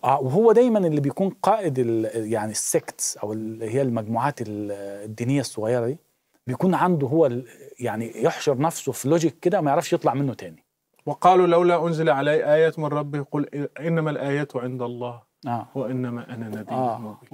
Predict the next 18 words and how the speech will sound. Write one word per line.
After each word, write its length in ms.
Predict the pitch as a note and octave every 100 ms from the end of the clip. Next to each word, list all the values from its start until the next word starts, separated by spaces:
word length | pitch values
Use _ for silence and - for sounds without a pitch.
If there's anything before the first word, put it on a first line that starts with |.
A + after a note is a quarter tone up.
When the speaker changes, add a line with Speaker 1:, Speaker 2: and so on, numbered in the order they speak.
| C3
Speaker 1:
وال-، 380 | C#3 C#3 C3 B2+
وال-، 360 | C#3 C3+ C3
والآيات 540 | C3+ D3 C3+ C3+ C3+ A#2+
عند 240 | C3 C3
الله، 440 | B2+ B2+ C3+ C3+
والله 340 | B2 B2 B2+ B2+
عايز 420 | A#2+ C3 C3 A#2
مطرة، 380 | C3+ C3+ C3+ C3
والمطرة 460 | C3 C3+ C3+ C3+ C3
عند 320 | B2 C3 B2
الس-، 240 | - -
السماء، 460 | B2+ - C#3 C#3 C3+
والفلاح 840 | C3 B2+ B2+ C3 - C3 C3+ C3
عايز 500 | B2+ C3+ C3 A#2 A#2
منشار، 680 | C3+ B2+ B2+ B2+ - D3 C#3+
Speaker 2:
وتهنا. 160 | C#3+ D#3
Speaker 1:
والمنشار 380 | D3 C3+ E3
ع-، 60 | D3